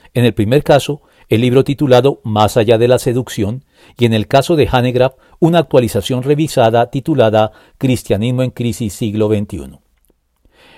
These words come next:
En cuanto a la teología de la prosperidad, esta teología pone en evidencia una escandalosa crisis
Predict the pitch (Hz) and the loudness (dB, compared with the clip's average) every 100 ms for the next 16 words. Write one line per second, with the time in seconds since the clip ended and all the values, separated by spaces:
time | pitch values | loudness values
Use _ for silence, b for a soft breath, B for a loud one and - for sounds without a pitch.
0 | b b 151 165 151 165 151 - 147 120 | b b 2 4 6 6 4 4 2 2
1 | 214 254 160 117 120 104 123 98 95 107 | 4 6 6 4 0 0 -2 -2 -2 -4
2 | - b b b 139 208 202 131 127 147 | -4 b b b -2 2 2 2 2 2
3 | 170 165 165 131 110 104 127 - 151 151 | 0 0 0 -2 -2 -2 -4 0 0 0
4 | - 139 156 - 120 90 76 117 - 156 | -2 -4 -4 -4 -6 -6 -4 -2 -2 -2
5 | 147 117 - 123 | -4 -4 -6 -12